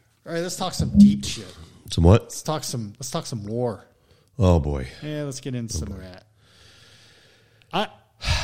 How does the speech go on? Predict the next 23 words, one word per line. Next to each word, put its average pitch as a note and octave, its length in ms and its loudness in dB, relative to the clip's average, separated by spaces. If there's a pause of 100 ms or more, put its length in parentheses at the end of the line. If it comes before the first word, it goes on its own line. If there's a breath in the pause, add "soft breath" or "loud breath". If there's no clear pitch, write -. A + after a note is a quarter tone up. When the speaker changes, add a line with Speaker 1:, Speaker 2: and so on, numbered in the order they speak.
(220 loud breath)
Speaker 1:
I D#3 60 -6
seen A3 220 -2
a G3+ 60 -2
report D#3+ 400 -4
today. A2+ 440 -10 (640)
I C3+ 80 -4
wonder D#3 260 -8
if B2+ 100 -10
this C3 220 -12
is G#2+ 100 -16
what's A2 200 -12
gonna G2+ 160 -12
start G2+ 280 -16
World G2+ 220 -14
War F#2 140 -18
Three. F#2 340 -18 (420)
You E3+ 60 -10
see, - 200 -6
China G#2+ 460 -12
is A2 140 -12
blaming G2+ 560 -14 (280)
U G#2+ 220 -10
S G2+ 360 -16